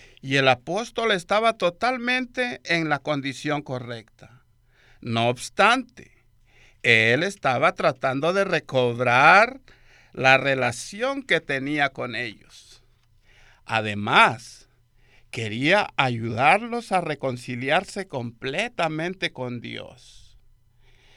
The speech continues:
Si Pablo hubiese hablado acerca de la condición negativa de los corintios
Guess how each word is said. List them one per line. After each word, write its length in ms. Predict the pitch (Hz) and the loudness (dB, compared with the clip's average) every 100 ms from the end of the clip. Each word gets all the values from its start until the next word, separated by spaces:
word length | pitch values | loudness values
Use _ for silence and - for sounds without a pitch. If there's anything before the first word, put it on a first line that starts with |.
| - _ _ | -20 _ _
Si 220 | - 139 | -14 -14
Pablo 640 | - 147 170 135 120 113 | -8 -6 -4 -2 -2 -4
hubiese 920 | 147 135 151 185 196 180 147 107 - _ _ _ | -4 -2 2 0 0 -4 -4 -4 -12 _ _ _
hablado 600 | 127 110 143 180 135 120 | -4 -2 4 4 4 0
acerca 680 | 117 - 214 226 - 127 127 | -4 -6 -4 -4 -4 -6 -4
de 100 | 120 | -2
la 140 | 120 | -4
condición 640 | 123 127 127 - 139 151 | -4 -8 -8 -6 -4 -2
negativa 600 | 170 170 170 - 185 190 | -2 0 0 -2 -2 -2
de 100 | 185 | 0
los 160 | 185 180 | -2 -4
corintios 960 | 196 208 233 156 120 - 107 - - | -6 -4 -4 -6 -10 -18 -20 -20 -20